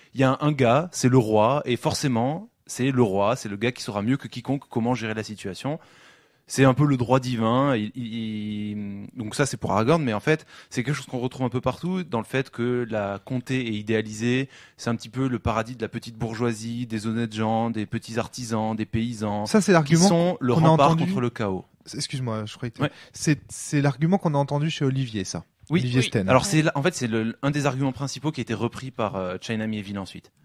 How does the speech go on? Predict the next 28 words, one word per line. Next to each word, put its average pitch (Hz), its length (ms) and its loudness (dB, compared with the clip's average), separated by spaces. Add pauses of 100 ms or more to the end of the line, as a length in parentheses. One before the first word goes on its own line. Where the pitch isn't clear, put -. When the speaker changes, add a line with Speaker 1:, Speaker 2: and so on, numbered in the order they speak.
Speaker 2:
D'accord, 117 380 -2
ok. 107 180 -4 (380)
Speaker 1:
Et, 113 180 0
euh, 98 320 0
et 127 80 -4
donc, 147 220 2
c'est, 135 260 -4
c'est, 101 540 -4
en 123 100 -6
gros, 135 180 2
l'idée 139 380 0
que 147 420 -2 (400)
Tolkien, 139 580 0 (340)
euh, 98 840 -4
défend 135 640 0
un 107 120 -2
bon 123 200 2
sens 147 240 -6
pratique, - 580 -6 (680)
traditionnel, 123 880 0
euh, 98 760 -2
et, 101 320 -6
et 104 60 -8
conservateur 123 800 -2 (280)
contre 151 400 -2
un, 113 360 0 (100)
un 120 100 -4
intellectualisme 139 920 -4